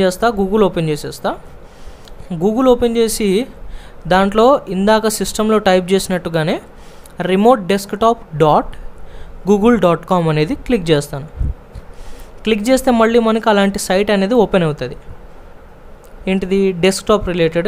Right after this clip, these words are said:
remote access desktop related open అవుతుంది. So దాని తర్వాత ఏం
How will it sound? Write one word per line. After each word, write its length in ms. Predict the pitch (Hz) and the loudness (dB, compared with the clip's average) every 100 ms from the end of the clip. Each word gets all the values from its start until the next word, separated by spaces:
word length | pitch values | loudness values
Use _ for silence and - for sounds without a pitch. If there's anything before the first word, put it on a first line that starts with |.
| 208 | -2
remote 240 | 185 185 185 | 0 0 0
access 280 | 170 175 - 160 - 160 | -4 -8 -6 -6 -4 -4
desktop 340 | 165 - 170 160 156 | -4 -2 -4 -4 -4
related 320 | 147 170 240 - - - - - - 196 | -4 -6 -10 -14 -20 -20 -20 -20 -4 -4
open 180 | 185 156 | 0 -2
అవుతుంది. 280 | 143 135 - - - - - - - - - - | -2 -6 -8 -8 -8 -10 -18 -18 -18 -18 -10 2
So 100 | 240 208 226 208 165 | 4 6 4 2 0
దాని 240 | 175 220 240 | 0 0 0
తర్వాత 240 | 254 247 233 | 2 4 4
ఏం 80 | 208 | 2